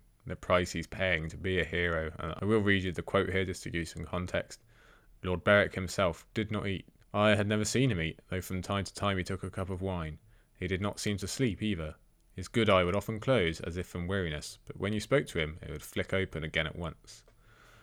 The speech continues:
And again, I, I made some notes, I think, as he's got to about what this all means for Jon and Melisandre and the,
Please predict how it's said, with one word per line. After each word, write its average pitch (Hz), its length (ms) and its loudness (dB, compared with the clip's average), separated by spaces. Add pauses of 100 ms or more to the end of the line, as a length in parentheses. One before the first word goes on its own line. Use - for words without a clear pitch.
(180)
And 82 80 -4
again, 92 240 4
I, 95 460 0
I 82 200 -6 (180)
made 90 160 -2
some 90 120 -6
notes, 90 200 -2
I 82 80 0
think, 90 240 -4
as - 100 -10
he's 90 140 -2
got 95 240 -2
to - 100 -4
about 87 380 -2 (560)
what 123 180 4
this 104 180 0
all 104 120 2
means 104 440 0
for - 120 -6
Jon 95 500 4
and 80 220 -4
Melisandre 92 840 0
and 85 160 -2
the, 82 300 -2